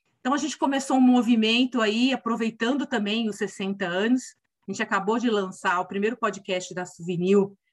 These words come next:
que é o Falando em Cores agora, né, onde, além, é, de ter acesso a isso no Spotify, a gente também passou essa informação pro YouTube com uma série de,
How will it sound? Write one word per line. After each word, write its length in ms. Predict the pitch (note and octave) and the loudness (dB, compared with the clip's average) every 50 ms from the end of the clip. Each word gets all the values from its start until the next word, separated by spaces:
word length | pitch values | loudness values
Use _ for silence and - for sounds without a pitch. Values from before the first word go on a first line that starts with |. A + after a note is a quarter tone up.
| _ _ | _ _
que 60 | _ G3+ | _ 0
é 40 | |
o 40 | F#3+ | 0
Falando 460 | G3 - G#3 F#3 F#3 F#3 F#3+ F#3+ F3+ | 4 4 4 4 4 4 2 0 -2
em 140 | F3+ F3 E3+ | -4 -4 -4
Cores 440 | - - F#3+ F#3+ G3 G3+ G#3 F3+ D#3+ | 2 4 4 6 6 4 2 0 -2
agora, 640 | F3+ E3+ - - F3 E3+ F3+ G#3 A3+ A#3+ A#3 G#3 F#3 | -6 -8 -8 -8 -4 0 2 4 4 4 2 0 -2
né, 240 | F3 F3+ F#3 F3+ F3+ | -2 -2 -2 -2 -2
onde, 580 | F3 F3 F3+ F#3 F#3 D#3 F3+ G3 F#3 F3 - _ _ _ _ - - | -2 -4 -4 -6 -6 -4 -2 -2 -2 -2 -4 _ _ _ _ -14 -4
além, 580 | - E3+ F#3 F#3 F#3 F#3 F#3+ G3+ A3 A3+ G3+ - _ _ _ _ _ _ - | -2 0 0 2 2 2 2 2 2 0 -2 -6 _ _ _ _ _ _ -6
é, 600 | F3+ F3 F3 F3 E3+ E3+ E3+ E3 E3 E3 E3 D#3 | -6 -4 -4 -4 -2 -2 -2 -2 -2 -2 -4 -4
de 120 | D#3 G3 | -6 -6
ter 200 | F#3+ - A3 G#3 | -4 -2 0 0
acesso 440 | F#3 F#3+ - - G3 G3 G3 - G#3+ | 0 -2 -2 -2 -4 -4 -4 -4 -4
a 120 | F3+ E3 | -4 -4
isso 280 | F3 F#3 D#3 D3 - G3 | -6 -8 -10 -10 -10 -8
no 120 | F#3+ F3+ | -8 -8
Spotify, 580 | F3 - _ F#3 F3+ F#3 - - - F3+ F3 F#3 | -10 -4 _ -4 -4 -4 -4 0 0 2 2 2
a 60 | F#3 | 0
gente 200 | - G3+ F#3+ - | -2 -2 -4 -4
também 240 | - G#3 F#3+ G3+ G#3 | -4 -2 -2 -2 0
passou 340 | - G3 F#3+ G3 - A3 G#3+ | 0 0 0 0 -2 -2 -4
essa 160 | G3+ - A3+ | -2 -4 -6
informação 520 | G3 - G3+ G3 F3+ F3+ E3+ - G3+ F#3+ | -6 -4 -4 -4 -2 -4 -4 -4 -6 -8
pro 160 | F3+ - F#3+ | -6 -4 -4
YouTube 580 | F#3+ F#3 F3+ - _ G3+ G#3 F#3+ E3+ G3+ F#3+ F#3+ - _ - - _ _ _ _ _ _ | -4 -4 -6 -6 _ -4 -4 -2 -2 -2 -2 -4 -8 _ -20 -20 _ _ _ _ _ _
com 500 | _ B3 B3 A#3+ C4+ D4 D#4+ D#4+ C#4+ - - _ _ _ _ | _ 2 4 6 6 6 4 4 2 -2 -8 _ _ _ _
uma 360 | - A3 A3 G#3+ A3 G#3+ G3+ | -2 2 4 6 6 6 4
série 420 | G3+ - - G#3 F#3+ G#3 G3+ A3+ G3 | 2 0 0 2 2 2 2 0 -2
de, 520 | D#3+ E3 G3 G3+ G3+ G3 F#3+ F3+ F3 D#3+ | -4 -4 -2 0 0 0 0 0 -2 -4